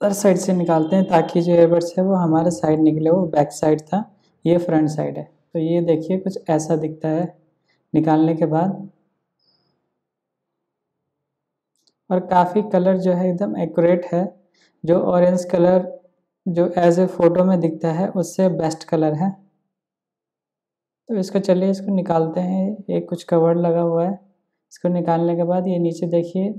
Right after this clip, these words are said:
इसकी पूरी strip यहाँ नीचे आई है, और ये देखिए यहाँ से ये इस खींचने पे ये बाहर आ जाता है। और ये जो है volume up down button है और इसी में mic है।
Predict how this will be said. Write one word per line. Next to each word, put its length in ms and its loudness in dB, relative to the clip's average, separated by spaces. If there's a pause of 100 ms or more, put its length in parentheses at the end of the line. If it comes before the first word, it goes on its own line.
(520)
इसकी 280 -4
पूरी 300 -2
strip 420 -4
यहाँ 260 -4
नीचे 360 2
आई 180 0
है, 180 -4 (2250)
और 500 -2
ये 180 -4
देखिए 320 -6
यहाँ 320 -4
से 160 -4
ये 160 0
इस 120 -8
खींचने 460 -4
पे 140 -6 (600)
ये 60 -2
बाहर 320 -4
आ 80 0
जाता 300 -4
है। 160 -6 (1400)
और 220 -2
ये 220 2
जो 160 -2
है 320 -2
volume 440 2 (640)
up 280 -2
down 240 0
button 320 0
है 160 -4
और 180 -4
इसी 260 -2
में 140 -4
mic 360 0
है। 180 -20